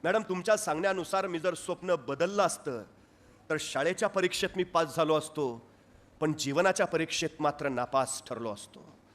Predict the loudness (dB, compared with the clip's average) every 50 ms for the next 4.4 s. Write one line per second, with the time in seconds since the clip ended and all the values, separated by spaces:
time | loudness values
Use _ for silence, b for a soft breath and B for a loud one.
0 | b b b b b b b b b b b b b -18 -6 0 4 4 4 4
1 | 2 0 0 0 4 4 4 4 6 4 2 4 4 2 2 2 -4 -4 -6 -8
2 | -10 -14 -14 -14 -14 -14 -14 -12 -6 -2 -2 0 4 4 4 6 6 4 4 6
3 | 6 8 8 6 4 4 2 -4 -4 -6 -10 -10 -16 -20 -20 -20 -20 -6 2 6
4 | 6 6 6 4 2 0 -2